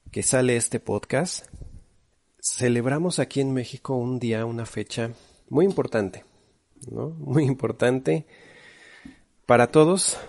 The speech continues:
Creo yo que debería ser muy, muy importante para todos, pero en especial, y es especialmente importante para el grupo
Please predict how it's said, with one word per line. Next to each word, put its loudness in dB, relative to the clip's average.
Creo 2
yo 0
que 0
debería 0
ser -6
muy, -8
muy -10
importante -10
para -6
todos, -4
pero 0
en 0
especial, 4
y -4
es -4
especialmente 0
importante -4
para -2
el 2
grupo 0